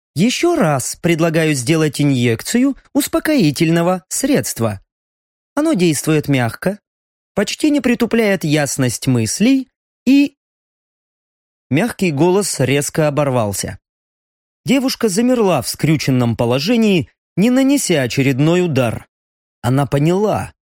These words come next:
что машина замолчала не просто так. "Что случилось?" "Фиксирую движение слева. Расстояние тридцать метров и быстро сокращается".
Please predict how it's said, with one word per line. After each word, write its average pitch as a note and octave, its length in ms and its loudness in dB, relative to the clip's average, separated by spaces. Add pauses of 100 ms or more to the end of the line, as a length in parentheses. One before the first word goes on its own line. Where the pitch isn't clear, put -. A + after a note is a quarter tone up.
(220)
что - 320 -4
машина A3 480 0
замолчала F#3 680 0
не E3+ 160 2
просто E3 560 -2
так. - 480 -4 (960)
"Что - 520 -2
случилось?" D4 840 0 (880)
"Фиксирую A3 760 0
движение E3 720 0
слева. C3+ 600 0 (600)
Расстояние A#3+ 880 0
тридцать A#3+ 560 -2
метров F3 600 0 (340)
и D4 120 4
быстро F#3+ 540 0
сокращается". B2 1080 -2